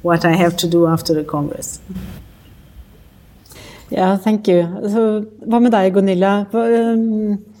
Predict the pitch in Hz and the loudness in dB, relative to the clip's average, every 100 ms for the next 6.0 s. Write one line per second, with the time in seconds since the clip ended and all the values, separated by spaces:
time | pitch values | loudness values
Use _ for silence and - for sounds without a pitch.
0 | - - - _ - 208 214 226 214 214 | -20 -20 -20 _ -8 -2 0 2 4 4
1 | 208 202 220 220 226 208 208 208 202 214 | 4 2 0 0 0 2 2 0 -4 -2
2 | 208 196 175 156 170 180 180 190 190 190 | -2 0 0 0 0 0 0 0 0 0
3 | 190 185 190 190 196 180 175 - 190 165 | -2 0 0 0 0 0 -2 -2 0 2
4 | 165 175 165 - - 165 156 160 160 147 | 4 2 -2 -12 -4 -2 0 0 0 0
5 | 147 147 147 - 175 151 143 - 139 147 | 0 0 -4 -6 -4 -2 -2 -4 -6 -6